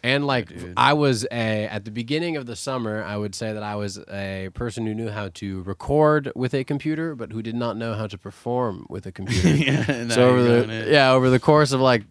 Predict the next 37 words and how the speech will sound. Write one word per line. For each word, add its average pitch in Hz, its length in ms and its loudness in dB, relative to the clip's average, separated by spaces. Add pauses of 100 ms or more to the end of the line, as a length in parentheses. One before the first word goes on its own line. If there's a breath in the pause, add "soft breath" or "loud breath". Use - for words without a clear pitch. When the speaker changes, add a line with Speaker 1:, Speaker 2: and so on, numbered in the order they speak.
Speaker 1:
the 123 180 0
four 135 480 2
months 123 340 0
that 110 180 -4
led 110 200 -2
up 117 180 -4
to 113 100 -4
it, 110 120 -4
I 123 140 -2
was 117 180 -4 (380)
learning 139 400 4
it, 107 200 -2 (220)
that 113 280 -6
process 110 500 -4 (420)
in 107 240 -6
tandem 117 460 -4
for 98 240 -6
Sous 143 200 -2
Chef, - 300 -8
for - 180 -8
my 101 200 0
own, 98 400 -2
uh, 92 340 -8
music 95 300 -6
live, 113 340 0
'cause 92 140 -8
that 92 120 -4
was 90 120 -8
kind 92 180 -6
of 90 100 -8
something 92 260 -8
that 92 120 -8
I've 87 80 -14
been 90 120 -10
interested 90 260 -12
in 90 80 -10
doing. 92 260 -6